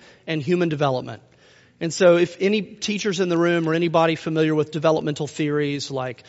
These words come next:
you know, Erikson or Kohlberg or Piaget, these sort of developmental stage theories of moral and cognitive development. Well, Fowler came along and he said,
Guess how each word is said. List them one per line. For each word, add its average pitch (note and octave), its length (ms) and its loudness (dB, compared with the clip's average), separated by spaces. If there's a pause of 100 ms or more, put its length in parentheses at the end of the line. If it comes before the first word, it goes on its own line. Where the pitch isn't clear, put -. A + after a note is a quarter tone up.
(140)
you D3 80 -6
know, C#3 60 -6
Erikson D#3 500 0
or C#3 100 -6
Kohlberg D3+ 600 0
or C#3+ 80 -6
Piaget, C#3 720 -2 (180)
these E3+ 140 -4
sort E3 180 -2
of D3 80 -2
developmental D3+ 560 0
stage D3+ 400 -2
theories D3+ 420 -2
of C3+ 80 -10 (220)
moral E3 420 6
and D3+ 120 -2
cognitive D#3 420 0
development. C#3+ 540 -2 (520)
Well, G3 280 8
Fowler F#4 400 4
came A3+ 240 2
along F#3 320 4
and F3+ 80 -2
he A3 100 -2
said, G3 380 4